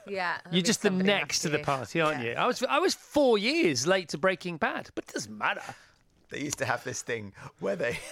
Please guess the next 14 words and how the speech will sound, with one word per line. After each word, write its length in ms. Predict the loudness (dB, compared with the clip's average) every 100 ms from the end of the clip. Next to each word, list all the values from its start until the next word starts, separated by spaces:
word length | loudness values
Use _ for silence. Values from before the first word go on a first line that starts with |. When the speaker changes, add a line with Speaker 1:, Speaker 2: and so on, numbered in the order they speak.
| -14
Speaker 3:
<laughs> 240 | -16 -6 -4
where 360 | -4 -6 -10 -2
they 140 | 0
would 100 | 2
have 220 | 0 -2 -4 -10 -6
two 160 | -4 -2
history 280 | -2 -4
professors 460 | -6 -2 -2 -2 -8
discussing 460 | -8 -2 -2 -2 -4
history, 480 | -6 -4 -6 -6 -8 -10 -6
but 100 | -6
then 120 | -4
they'd 120 | -4
disagree, 640 | -4 -4 -2 2 2 0